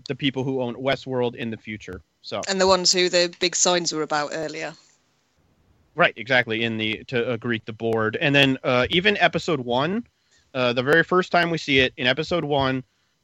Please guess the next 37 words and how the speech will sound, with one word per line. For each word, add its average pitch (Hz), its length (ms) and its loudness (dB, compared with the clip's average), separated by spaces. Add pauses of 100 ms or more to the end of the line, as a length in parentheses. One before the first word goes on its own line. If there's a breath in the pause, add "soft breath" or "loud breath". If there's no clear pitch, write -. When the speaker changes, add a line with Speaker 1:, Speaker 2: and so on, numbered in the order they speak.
Speaker 1:
uh, 123 240 2
they 127 140 2
go 143 180 2
down 135 180 4
to 123 60 -4
cold 147 240 -4
storage, 113 600 -4
and 131 100 -4
there's 120 180 -2
the 120 100 -12
giant 123 380 0
globe, 127 640 -2 (880)
and 135 80 -2
on 135 240 4
that 131 180 2
globe 123 400 2
it 110 120 -6
says 113 240 -4
Delos. 95 580 -8 (320)
So, - 180 -8
Speaker 2:
Mm. 170 600 -16 (1040)
Speaker 1:
so 135 160 -2
we 160 100 6
ac-, 156 200 4
I, 147 260 2
I 147 120 2
even 143 220 0
mentioned 131 300 -6
that 113 100 -2
in 107 80 -4
episode 104 380 -8
one 104 180 -8
review. 127 500 -6 (120)
So 104 260 -8 (920 soft breath)
then, 226 380 6
uh, 190 420 8 (300)
William, 180 440 2